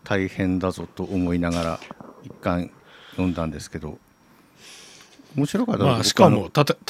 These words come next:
Speaker 2: 戦ってる間は身内ですからね。
Speaker 1: そうですね。だから、
Speaker 2: <laughs>
Speaker 1: なんか、どうい-、うん。で、ちょっとね、あの、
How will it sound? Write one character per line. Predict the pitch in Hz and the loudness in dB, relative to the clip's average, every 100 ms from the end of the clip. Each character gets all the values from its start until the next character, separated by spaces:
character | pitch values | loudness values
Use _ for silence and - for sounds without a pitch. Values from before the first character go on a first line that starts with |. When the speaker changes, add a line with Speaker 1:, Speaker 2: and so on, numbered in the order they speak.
| 139 | 2
Speaker 2:
戦 | 180 | 4
っ | 208 | 2
て | - | 2
る | 208 | 4
間 | 202 208 | 4 4
は | 117 82 | 2 0
身 | 104 | 2
内 | 139 - 196 | 2 4 2
で | |
す | 180 | 2
か | 101 | -2
ら | 73 | -6
ね。 | 78 117 - - - - 202 | -10 -14 -12 -14 -8 2 6
Speaker 1:
そ | - 175 | 8 8
う | |
で | |
す | 101 | 8
ね。 | 107 127 95 | 8 10 8
だ | 131 | 8
か | 156 | 10
ら、 | 139 180 170 | 10 8 2
Speaker 2:
<laughs> | - - | 2 4
Speaker 1:
な | 226 | 4
ん | |
か、 | - 143 113 110 - - 302 - 147 | 8 8 10 10 8 8 0 0 -2
ど | 165 170 190 | 2 4 6
う | 190 | 6
い-、 | 185 - - | 4 -4 0
う | 156 | 4
ん。 | 113 101 - - - | 6 4 -2 -12 2
で、 | 151 147 147 - - - _ - | 6 8 6 4 -4 -20 _ -4
ち | |
ょ | 156 | -4
っ | |
と | - 95 | 0 0
ね、 | 92 82 | 0 0
あ | 110 101 | 2 4
の、 | 101 98 98 101 | 4 4 2 0